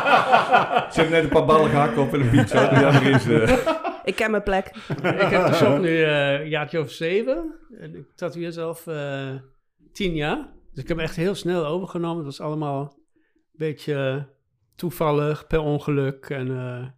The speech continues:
Speaker 1: Ja, van, volgens mij heb jij hem van Cute Kevin overgenomen,
Speaker 3: Ja,
Speaker 1: toch? Of
Speaker 3: precies.
Speaker 1: niet?
Speaker 3: Ja, ik heb het geleerd bij haar.
Speaker 1: Ah, oké.
Speaker 3: Ook een heel vreemd verhaal. Maar ik, ja, ik had, ik had mezelf nooit aangenomen als leerling.
Speaker 1: Nou, vertel, we zitten er toch.
Speaker 3: Ik heb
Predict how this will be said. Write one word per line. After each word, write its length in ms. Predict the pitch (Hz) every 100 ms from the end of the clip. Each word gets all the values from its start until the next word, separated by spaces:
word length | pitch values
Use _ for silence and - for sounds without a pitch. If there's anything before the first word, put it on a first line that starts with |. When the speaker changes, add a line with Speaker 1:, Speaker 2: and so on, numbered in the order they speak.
| _
Speaker 1:
Ja, 220 | _ 113 139
van, 120 | 165 160
volgens 180 | 190
mij 100 | 196
heb 140 | 208 196
jij 80 | 202
hem 120 | 175
van 180 | 175 147
Cute 240 | 208 190
Kevin 300 | - 214 175
overgenomen, 440 | 143 117 117 117
Speaker 3:
Ja, 60 | 240
Speaker 1:
toch? 120 | 226 277
Of 60 |
Speaker 3:
precies. 160 | 233 269
Speaker 1:
niet? 120 | 147
Speaker 3:
Ja, 160 | 170 151
ik 100 | 143
heb 100 | 160
het 80 | -
geleerd 320 | 151 190 214
bij 140 | 202
haar. 260 | 180 202 269 _ _
Speaker 1:
Ah, 180 | - 151
oké. 160 | 202 90 - - -
Speaker 3:
Ook 60 | 135
een 60 | 139
heel 180 | 151 143
vreemd 340 | - 160 147
verhaal. 440 | 139 131 143 220 _ _ _ 120 -
Maar 220 | 143 165
ik, 140 | 147
ja, 240 | 165 156 156
ik 140 | 151
had, 140 | 175
ik 120 | 147 135
had 140 | 147
mezelf 300 | 143 135 135
nooit 200 | 147 135
aangenomen 460 | 131 131 131 123 123
als 140 | 120
leerling. 400 | 131 101 120 101 - _ _
Speaker 1:
Nou, 160 | - 131
vertel, 340 | - 120 151
we 60 | 143
zitten 240 | 123 120
er 80 | 117
toch. 260 | - 202 - - - - - -
Speaker 3:
Ik 120 | 160
heb 220 | 196 -